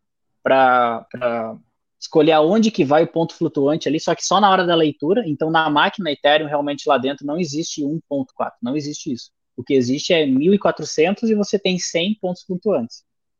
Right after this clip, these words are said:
saca? Então, você tem... é, perdão, você tem três pontos flutuantes, né?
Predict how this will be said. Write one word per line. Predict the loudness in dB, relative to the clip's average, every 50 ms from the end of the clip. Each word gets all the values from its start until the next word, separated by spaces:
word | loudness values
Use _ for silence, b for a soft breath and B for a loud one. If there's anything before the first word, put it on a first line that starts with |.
| _ _ _ _ _ _ _
saca? | -6 -6 -6 -6 _ _ _ _ _ _ _ _ _ _ -6
Então, | -4 0 2 2 2 2 2 0 -2
você | -2 -2 -2 -2
tem... | 0 0 2 2 2 2 2 0 0 0 0 0 -2 -2 -4 -8 _ _ _ _ _ _ _ _ _ _ _ _ -8
é, | -4 -2 0 0 0 -2 -4 -4 -2
perdão, | -2 0 0 -2
você | -6 -6
tem | -6 -6 -4
três | -2 -2 -2 -2
pontos | -2 -4 -6 -6 -6
flutuantes, | -8 -10 -8 -6 -6 -8 -8 -10 -12
né? | -10 -10 -10 -10